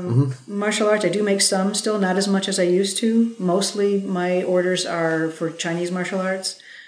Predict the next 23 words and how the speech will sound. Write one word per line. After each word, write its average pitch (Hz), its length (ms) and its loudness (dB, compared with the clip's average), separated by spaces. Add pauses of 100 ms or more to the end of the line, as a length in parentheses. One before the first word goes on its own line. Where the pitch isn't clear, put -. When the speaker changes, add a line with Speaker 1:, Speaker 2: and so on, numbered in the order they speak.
(220)
Speaker 2:
um, 170 220 2
Speaker 1:
Okay. 156 60 2
Speaker 2:
but 170 100 2
I 165 100 6
do, 185 560 2
I 170 120 2
do 196 520 2
get 190 140 2
orders 185 420 0
for, 175 640 2
um, 151 500 -4 (160)
the 165 260 4
Western 175 640 -2 (540)
martial 180 320 -2
arts 180 140 2
also, 180 400 2
and, 160 520 0
uh, 160 180 -6
some 175 280 0
Japanese 170 540 0
and 147 100 -6
some 156 160 -4
Filipino, 147 540 -4